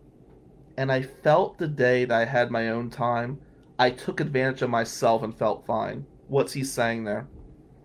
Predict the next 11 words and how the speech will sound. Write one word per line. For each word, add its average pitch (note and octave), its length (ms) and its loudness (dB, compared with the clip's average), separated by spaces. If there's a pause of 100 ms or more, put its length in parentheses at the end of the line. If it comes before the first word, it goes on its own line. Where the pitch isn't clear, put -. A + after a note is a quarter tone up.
(1000)
He's - 180 -16
telling D3+ 360 -2
you B2 80 0
that A2+ 120 -2
his A2+ 160 -6
talent A#2+ 520 -2
brought A2+ 220 -2
him A2 100 -6
into A2 220 -6
a - 60 -4
circumstance. - 960 -8